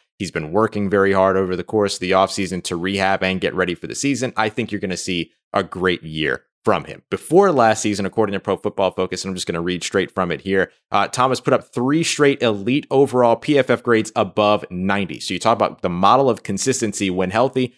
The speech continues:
three years straight where he was credited with a grade of ninety or above. And you also see him, his rookie season, having that eighty-six grade, but still generating an eleven hundred, uh, yard receiving season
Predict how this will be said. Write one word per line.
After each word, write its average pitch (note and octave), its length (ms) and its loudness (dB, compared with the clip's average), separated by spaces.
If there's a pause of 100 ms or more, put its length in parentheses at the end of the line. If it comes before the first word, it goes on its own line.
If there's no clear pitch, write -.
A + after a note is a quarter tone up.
(300)
three D#3 220 2
years B2 380 2
straight B2 340 0
where G#2 140 0
he G2 100 -2
was F#2+ 160 -2
credited G2 460 0
with F#2 160 -2
a F#2+ 60 -2
grade F#2+ 260 0
of F2 100 -4
ninety F2+ 460 -4
or E2+ 300 0
above. A#2 520 2 (160)
And F#2 120 -4
you F2+ 160 2
also F#2+ 240 2
see F#2 260 -2
him, F2+ 220 -2
his E2+ 200 -6
rookie A2 380 -2
season, F2+ 480 -4 (300)
having F#2 340 -2
that F2 240 -2
eighty-six G#2 680 -2
grade, F#2+ 400 0 (180)
but G#2+ 120 0
still A#2+ 200 2
generating G2 720 0 (140)
an G2 140 -2
eleven F#2 480 0
hundred, F2 640 -4 (180)
uh, F2+ 200 2
yard F2+ 360 2
receiving F2+ 640 -4
season D#2 420 -8